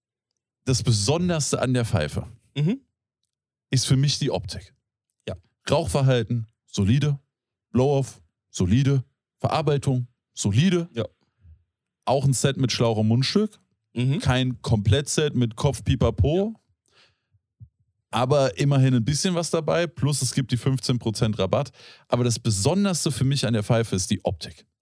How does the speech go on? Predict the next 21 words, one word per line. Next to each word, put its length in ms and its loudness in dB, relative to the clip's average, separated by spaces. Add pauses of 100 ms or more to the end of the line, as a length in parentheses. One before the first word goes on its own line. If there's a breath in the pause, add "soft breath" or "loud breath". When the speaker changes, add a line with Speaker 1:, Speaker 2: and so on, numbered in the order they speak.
Speaker 2:
Ja. 100 -6 (920)
Speaker 1:
Weil 140 2
Speaker 2:
Würde 120 2
ich, 180 -4
würde 120 -6
ich 120 -4
auf 100 -4
jeden 140 -4
Fall 220 -2
auch 220 -6
mit 120 -4
eingehen. 300 -4 (300 loud breath)
Da 140 0
müssen 220 -2
wir 60 -4
auch 120 -6
bei 140 -4
der 180 -4
Golden 300 -4
Goat 180 -4
sagen, 300 -4